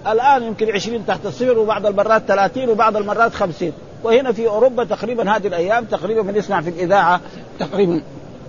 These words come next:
إلى خمسة وإلى ستة، وهنا في المملكة تقريبًا يعني إلى خمسة إلى ستة، وإن كان البرد يعني الآن يعني هنا بالنسبة للمملكة إلى الآن ما كان برد شديد إلى الآن، ها؟ ف-، ف-، ف-، فكيف تقول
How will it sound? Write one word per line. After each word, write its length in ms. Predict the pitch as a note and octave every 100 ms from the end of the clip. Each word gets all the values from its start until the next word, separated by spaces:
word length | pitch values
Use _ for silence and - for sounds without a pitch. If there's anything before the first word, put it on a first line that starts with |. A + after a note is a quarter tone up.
| - - - - -
إلى 220 | G#3 A3 G3
خمسة 380 | G#3+ A#3 A3
وإلى 300 | F#3+ F3+ F#3
ستة، 400 | E3+ A3 - G#3+ G3+ - -
وهنا 280 | G#3 C4 B3
في 80 | G#3
المملكة 440 | G3+ A#3 G3+ F#3+
تقريبًا 520 | F3 D#3+ F#3+ G3+ F#3+ D#3 - -
يعني 360 | F3+ F3+ F#3 F#3
إلى 220 | F3 D#3+
خمسة 380 | - G#3 G3+ G3
إلى 240 | E3+ F3
ستة، 300 | D#3+ F#3+ -
وإن 240 | E3+ G3 G3
كان 180 | A3 F#3+
البرد 300 | E3 G3 F3+
يعني 320 | E3+ F3 E3 - - -
الآن 340 | F3 E3 G3 F#3
يعني 460 | F3 F3+ G3 E3
هنا 80 | F#3
بالنسبة 480 | D#3+ E3+ F#3+ F#3+ F3
للمملكة 500 | D#3 G3+ G#3 G3+ G3
إلى 80 | F#3+
الآن 260 | F#3+ A3
ما 160 | G#3 G#3+ G3
كان 180 | F3
برد 160 | F3+ E3+
شديد 340 | E3 D#3 D#3+
إلى 140 | D3 D3
الآن، 280 | C3+ D3+ B2 - - -
ها؟ 160 | F3 A#3+ - F#3+
ف-، 400 | G#3 G#3+ G#3+ -
ف-، 320 | G#3+ G3+ G3
ف-، 180 | G#3+ G3+ -
فكيف 380 | A3 A#3+ D4 A3+ A3 G3 F#3
تقول 240 | F#3+ F#3